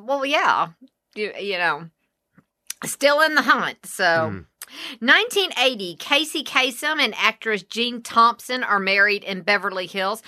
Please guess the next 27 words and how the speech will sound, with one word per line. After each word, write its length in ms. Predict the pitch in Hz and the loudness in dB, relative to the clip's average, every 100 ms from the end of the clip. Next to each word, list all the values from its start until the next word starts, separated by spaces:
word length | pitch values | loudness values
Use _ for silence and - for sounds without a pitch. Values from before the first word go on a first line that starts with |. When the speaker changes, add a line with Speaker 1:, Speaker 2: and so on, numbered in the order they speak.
| - - 233 | -18 -14 0
Speaker 1:
Now, 200 | 254 269 | 2 4
that's 400 | 294 370 466 285 | 4 2 2 -2
not 360 | 277 285 277 277 | 4 6 6 4
the, 340 | 240 220 214 214 _ | 2 2 2 -6 _
that's, 320 | 208 262 285 262 - 196 | 0 2 2 -8 -12 -6
that 220 | 202 277 277 | 4 4 4
was 200 | 233 233 | -4 0
not 240 | 247 240 | 2 2
the 80 | 226 | 2
wife 260 | 226 220 214 | 4 4 2
that 100 | 196 | -2
he 80 | 202 | -2
was 100 | 190 | -2
married 260 | 208 196 | -2 -2
to 120 | 185 190 | -2 -4
at 100 | 165 | -4
the 140 | 127 | -6
end, 260 | 180 160 131 | -4 -4 -6
was 260 | 139 131 143 | -10 -10 -10
it? 140 | 147 | -8
Speaker 2:
I 140 | 113 120 | 0 2
have 120 | 131 | 4
Speaker 1:
'Cause 60 | |
Speaker 2:
no 120 | 147 190 | 6 6
idea. 460 | 180 156 139 101 - _ - | 6 6 4 2 -8 _ -8
Speaker 1:
<laughs> 800 | - - - - - 277 294 240 | -6 -6 -10 -16 -20 -20 -18 -10
because 500 | 254 269 277 247 - | -6 2 2 2 -8